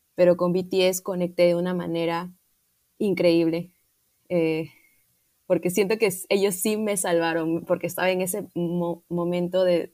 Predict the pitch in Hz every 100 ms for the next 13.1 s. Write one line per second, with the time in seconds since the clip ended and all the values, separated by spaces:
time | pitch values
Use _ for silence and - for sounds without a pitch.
0 | - 175 175 175 165 170 170 170 165 160
1 | 160 160 160 156 165 170 156 151 156 156
2 | 160 165 - _ _ _ _ _ _ _
3 | _ _ - 196 185 180 202 202 175 180
4 | 185 175 165 170 170 180 180 170 170 165
5 | 170 170 175 170 170 175 170 175 185 -
6 | _ - 262 - 185 214 - 190 185 185
7 | 185 180 180 185 190 214 196 185 175 180
8 | 185 170 170 170 175 185 _ _ 196 180
9 | 190 202 202 208 185 185 185 185 175 180
10 | 185 180 180 180 175 175 165 165 156 175
11 | - 180 - 165 175 175 - 175 165 165
12 | 170 180 170 - _ 180 180 180 196 190
13 | 185